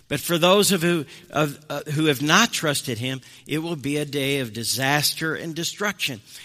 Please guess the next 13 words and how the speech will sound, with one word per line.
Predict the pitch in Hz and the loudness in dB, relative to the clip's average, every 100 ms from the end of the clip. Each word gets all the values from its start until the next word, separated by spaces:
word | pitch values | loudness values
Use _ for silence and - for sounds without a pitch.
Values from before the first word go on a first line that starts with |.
| - 131 | -16 -8
And | 131 | -4
so | 175 | -2
we've | 156 165 | 0 0
been | 143 147 131 | 2 0 0
learning | 131 151 165 170 185 | 0 4 4 4 4
about | 185 160 185 208 190 | 2 2 2 2 -2
that | 123 101 101 - - - | -4 -4 -8 -18 -20 -10
over | 110 127 139 | -6 -2 0
the | 135 | 2
last | 139 139 - | 2 2 0
couple | - 131 135 | -4 -8 -6
of | 135 | -8
weeks. | 139 139 117 - | -6 -6 -6 -8